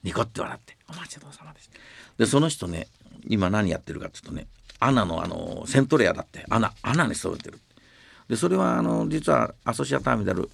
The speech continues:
街の開発のために、もう今休業、今やってないんだよね。そのために従業員が全部散らばったんだけどね。でもすごい映画でしたよ。で、反面、ダン・ケネディっていう人が書いた本。あなたは、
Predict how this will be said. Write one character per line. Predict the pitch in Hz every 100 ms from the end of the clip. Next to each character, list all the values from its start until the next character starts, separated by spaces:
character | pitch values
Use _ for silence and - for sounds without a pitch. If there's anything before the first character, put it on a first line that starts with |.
| -
街 | 113 113
の | 131
開 | 117 117
発 | 110 110
の | 107
た | 101
め | 104
に、 | 95 104
も | 117
う |
今 | 110
休 | 95 117
業、 | 107 104
今 | 120 110
や | 92
っ |
て | -
な | 135
い |
ん | 113
だ | 87
よ | 87
ね。 | - - - - _ _ _ _ _ _ _ _ _ _ -
そ | -
の | 123
た | 120
め | 117
に | 98 85 - -
従 | 101 104 104
業 | 98
員 | 92
が | 87
全 | 107
部 | 95
散 | 82
ら | 85
ば | 82
っ |
た | -
ん |
だ | -
け | -
ど | -
ね。 | - 151 _ _ - - - -
で | 107 117
も | 113 101
す | - 90
ご | 90 101
い | 120
映 | 95
画 | 87
で | 78
し | -
た | -
よ。 | - - - - - _ _
で、 | -
反 | 131 117 135
面、 | 127 87 - -
ダ | 104 117
ン・ | 113 76
ケ | 107
ネ | 98
デ | 80 80
ィ |
っ | -
て | 82
い |
う |
人 | -
が | 76 -
書 | 82
い |
た | 78 - -
本。 | - - _ _ _ - - - - - _ _
あ | 98
な | 98
た | -
は、 | 76 80